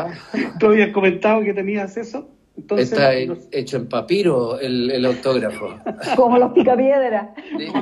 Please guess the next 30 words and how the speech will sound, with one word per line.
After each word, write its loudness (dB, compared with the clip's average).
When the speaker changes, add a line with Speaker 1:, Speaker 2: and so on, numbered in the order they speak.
Speaker 1:
los -8
picapiedra, -8
sí. -8
Speaker 2:
La 2
piedra. 2
Speaker 1:
Así -10
que, -4
así -8
que -2
me -2
acuerdo -2
que -6
estaba 0
muy 2
emocionada 0
en 0
su, 0
en -4
su -6
tiempo, 0
mi -2
hermana, 0
y, 2
eh, 2
esa 2
época 2
también 0
coincide 0
con, -2
con 0